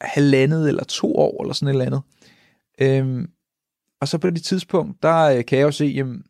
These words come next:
nu er jeg jo faktisk kommet til det sted i mit liv, hvor at jeg laver online markedsføring, jeg lever af det,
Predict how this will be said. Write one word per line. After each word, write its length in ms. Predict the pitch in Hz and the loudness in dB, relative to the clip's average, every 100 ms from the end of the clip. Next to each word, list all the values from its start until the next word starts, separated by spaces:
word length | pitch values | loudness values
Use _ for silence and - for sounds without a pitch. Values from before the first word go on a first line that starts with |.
| _ - | _ -4
nu 160 | 143 | 0
er 40 | 175 | 2
jeg 80 | |
jo 100 | 151 | 2
faktisk 260 | 123 139 143 | 4 2 0
kommet 300 | 160 143 160 | 0 0 -2
til 120 | 139 | -6
det 120 | 135 | -8
sted 180 | 131 139 | -4 -2
i 20 | |
mit 160 | 151 120 | -2 -2
liv, 160 | 143 160 | -4 -2
hvor 220 | 135 131 | 0 0
at 260 | 117 - _ _ _ _ _ _ _ _ - - | -2 -10 _ _ _ _ _ _ _ _ -20 -8
jeg 100 | 135 | -4
laver 280 | 123 131 170 | 0 2 2
online 260 | 147 170 | 2 0
markedsføring, 540 | 151 123 156 - 156 127 | 0 -2 -4 -8 -6 -6
jeg 80 | 117 | -4
lever 340 | 123 147 190 | 0 2 4
af 160 | 151 | 4
det, 100 | 160 | 0